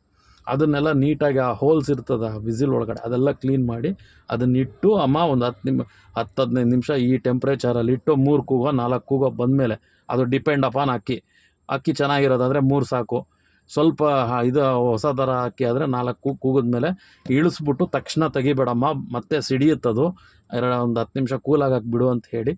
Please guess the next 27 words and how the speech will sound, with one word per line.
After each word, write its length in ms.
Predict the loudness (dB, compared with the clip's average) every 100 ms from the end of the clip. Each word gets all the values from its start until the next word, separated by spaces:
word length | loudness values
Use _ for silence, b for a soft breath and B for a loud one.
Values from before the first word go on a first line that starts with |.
| b b b
ಹೀಗೆ 360 | 0 2 4 4
ಹೇಳೋದು 300 | 4 4 4
ಹೇಳ್ಬೇಕು. 840 | 4 4 4 2 2 2 2 -2 -8 _ _ _ _ _ _ -4
ಇವತ್ತು 280 | 0 0 0
ಹೀಗೆ 260 | 2 4 6
ಹೇಳಿದ್ರೆ 460 | 6 6 6 4
ಕಲ್ತ್ಕೊಳ್ತಾರೆ. 880 | 2 0 2 2 2 0 -2 -4 _ _ _ _ _ _ _ _ _ _ _ 0
ಇದಿಷ್ಟು 400 | 2 2 4 4
ಹೇಳೋದಕ್ಕೆ 480 | 6 6 4 2
ನಮ್ಗೆ 200 | 2 2
ತಾಳ್ಮೆ 380 | 0 -2 2 4
ಇಲ್ಲ 220 | 4 4
ಅಂದಾಗ 300 | 2 2 2 2 2
ಏನೋ 280 | 4 4
ಒಂದು 140 | 4 2
ಮಾಡಿ 220 | 2 2
ಇಡು 160 | 4 2
ಅಂತಂದ್ರೆ 400 | 2 2 2 2
ಅವು 240 | 4 4
ಹಾಗೆ 280 | 4 2 2
ಮಾಡಿ 280 | 2 2 0
ಹಂಗೆ 280 | 2 0
ತಯಾರಾಗ್ತಾರೆ 640 | 0 0 0 -2 -4 -10 -14
ಅಷ್ಟೇ. 300 | -16 -20 -20 _ _ _ _ _ _ b b b b b -8
ಹೀಗೆ 280 | -4 0 2
ಮಾತಾಡೋಂಥ 600 | 2 2 2 2 0 0
ಅನಿವಾರ್ಯ 520 | 2 2 2 2 2